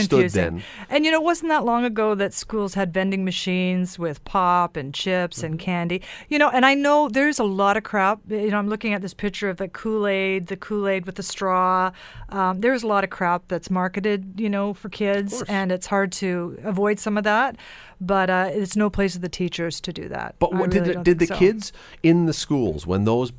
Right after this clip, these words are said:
Speaker 2: vending machines were there, when pop was sold in the schools, did those kids fail out of school? Did they all die of diabetes? Did they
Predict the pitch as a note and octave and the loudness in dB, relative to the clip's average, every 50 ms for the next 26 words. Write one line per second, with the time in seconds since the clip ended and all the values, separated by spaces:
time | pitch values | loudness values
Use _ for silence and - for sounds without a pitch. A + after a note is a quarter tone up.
0 | - - - A2+ G2+ A#2+ B2 C3 C3 B2+ A#2+ A#2 A2 - A#2 A2+ A#2 G#2 G#2+ G2+ | -16 -14 -10 -2 0 2 2 2 2 0 0 -2 -2 0 0 0 0 2 2 2
1 | G2+ G2+ F2+ E2 D#2+ F2+ F2+ - - - B2+ B2+ C#3 - - - C3 A#2+ - C3 | 2 2 2 2 0 -2 -2 -2 -2 2 2 4 4 2 0 -4 -4 -2 0 0
2 | B2 B2 A#2+ A#2 A2 G#2 - - A2+ F#2+ D#2 C#2 - - - - - - - - | 0 0 0 -2 -4 -4 -2 -2 -2 -2 -2 -4 -8 -14 -20 -20 -20 -20 -20 -20
3 | - - - - - - - - - - - - _ - C3+ A#2 C3 D3 D#3+ F3 | -20 -20 -20 -20 -20 -20 -20 -20 -20 -20 -20 -12 _ -6 -2 0 2 4 4 4
4 | F3+ - - - - D3 C#3+ C#3 - - - - - - - B2+ B2+ C3 C3 C3 | 2 0 -2 -4 -2 -2 -2 -2 -6 -10 -12 -14 -8 -4 -2 0 0 2 2 2
5 | B2+ B2+ B2 B2 A#2+ - - - B2 A#2 A2+ A#2 C3 C#3 - - - - - C3+ | 2 2 0 0 -4 -6 -6 -6 -4 -4 -2 -4 -6 -8 -10 -14 -8 -4 -2 2
6 | A#2 C#3+ D3 C#3+ - - C3 C3+ C#3 D3 E3 E3 C3 A2+ - C#3 B2 B2+ C3 C#3+ | 4 4 4 6 6 4 6 6 6 6 4 2 2 2 2 4 4 4 4 4
7 | C#3 C3+ B2+ A2 G#2 B2 A2+ A#2+ B2 B2 A#2+ G2+ A#2 A2+ A2+ A2+ A#2+ A#2 B2+ C3+ | 4 2 0 2 2 2 2 4 2 0 0 -2 -2 -2 -2 -2 -4 -6 -8 -10
8 | - - - - - - - - C3+ B2+ C3 C3+ B2+ C3 B2 | -12 -16 -18 -18 -18 -6 -2 0 0 2 4 4 4 2 0